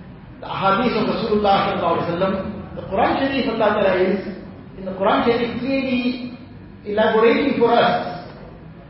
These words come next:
that, look, these are the functions and these are the responsibilities that my Nabi has now fulfilled. So you take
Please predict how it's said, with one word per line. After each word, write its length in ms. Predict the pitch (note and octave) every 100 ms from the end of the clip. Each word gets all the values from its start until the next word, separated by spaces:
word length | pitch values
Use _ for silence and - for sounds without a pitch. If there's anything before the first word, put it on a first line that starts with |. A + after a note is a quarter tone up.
| -
that, 160 | - -
look, 200 | C#4 F#3+
these 180 | C#4 C#4
are 180 | A3+ G#3+
the 80 |
functions 720 | A3 C4+ - A#3+ G#3+ F#3+ - -
and 120 | F3
these 180 | A#3+ A#3
are 120 | A3
the 360 | G#3+ A3 - - - G#3
responsibilities 1040 | - - A3 A3 G#3 A#3 C4 B3+ A#3 F#3
that 160 | G3+ F#3+
my 160 | F#3+
Nabi 240 | F#3+ G3 A3+
has 160 | G3 G3
now 220 | F#3+ F#3+
fulfilled. 580 | F3+ E3 A3 C4 B3+ - - - - - - - -
So 60 |
you 220 | G#3 D4 B3
take 160 | C4